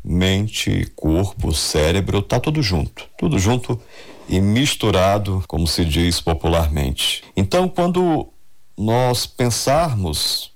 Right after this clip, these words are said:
e que essa reflexão sirva como um pontapé inicial, não que eu esteja fazendo isso, porque já é uma proposta bem mais anterior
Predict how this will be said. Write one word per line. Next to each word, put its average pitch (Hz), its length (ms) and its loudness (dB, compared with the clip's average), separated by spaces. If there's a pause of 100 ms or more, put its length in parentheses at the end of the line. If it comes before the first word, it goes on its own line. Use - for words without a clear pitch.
e - 100 -2
que 95 140 0
essa 98 220 2
reflexão 92 680 2
sirva 92 540 0
como 90 580 0 (160)
um 101 140 -2
pontapé 92 880 0 (120)
inicial, 85 880 2 (120)
não 85 280 2
que 90 220 0
eu 107 100 2
esteja 92 880 0 (100)
fazendo 82 520 0
isso, 104 380 0
porque 80 560 0 (260)
já 82 260 2
é 87 120 4
uma 82 320 2
proposta 82 720 0 (420)
bem - 300 -2
mais 85 500 0
anterior 92 800 0